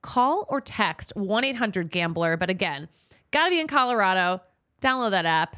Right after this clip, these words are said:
Use code D N V R three six five. Please gamble responsibly, fam.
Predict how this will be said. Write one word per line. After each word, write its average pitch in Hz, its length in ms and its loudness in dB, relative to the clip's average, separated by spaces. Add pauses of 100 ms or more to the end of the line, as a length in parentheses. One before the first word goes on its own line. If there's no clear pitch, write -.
Use 247 200 0
code 214 360 2 (600)
D 240 220 0
N 208 160 0
V 202 160 0
R 170 320 0
three 220 180 2
six 202 380 -4
five. 160 340 -2 (520)
Please 233 460 -2 (140)
gamble 170 560 -4
responsibly, - 600 -8
fam. - 340 -6